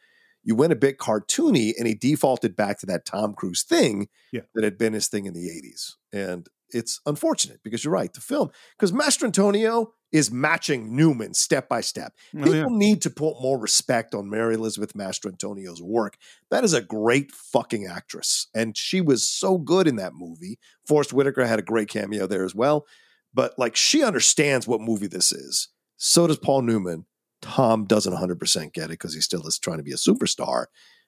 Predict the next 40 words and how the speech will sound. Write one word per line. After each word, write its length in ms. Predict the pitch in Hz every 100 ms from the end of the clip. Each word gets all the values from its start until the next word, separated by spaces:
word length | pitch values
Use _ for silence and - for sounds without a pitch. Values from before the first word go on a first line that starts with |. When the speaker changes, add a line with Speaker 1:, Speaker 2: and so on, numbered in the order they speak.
| _
Speaker 1:
And 160 | 107 101
that 180 | 113 -
kind 440 | 120 95 170 190
of 160 | 139 107
makes 240 | 107 110 -
the 100 | 92
film 340 | 98 82 87
not 300 | 92 87 -
as 160 | 104 87
enjoyable 480 | 82 87 82 76 73
for 120 | 85
me 160 | 78 73
as 120 | -
it 100 | -
should 260 | - 143 _
be. 180 | _ _ _
Speaker 2:
Right. 120 | 98 _ _ _ _
Next, 560 | 113 147 202 165 - -
and 180 | 180 202
w-, 160 | 175 208
one 140 | 285
of 60 | 349
the 60 |
interesting 320 | 302 226 214 175
things 240 | 175 151
about 280 | 127 123 147
Scorsese 560 | - 135 - 123 120 107
that 120 | 101
I 60 |
really 260 | 92 113 104
like, 460 | 95 113 80 - -
Speaker 1:
Mm. 220 | 107 90 - _ _ _ _ _ _ _ _
Speaker 2:
for 240 | - 254 285
the 100 | 262
most 400 | 123 117 131 -
part, 220 | 120 107
he 100 | -
follows 420 | 196 180 143 120 -
his 160 | 95
interests. 560 | - 92 87 - -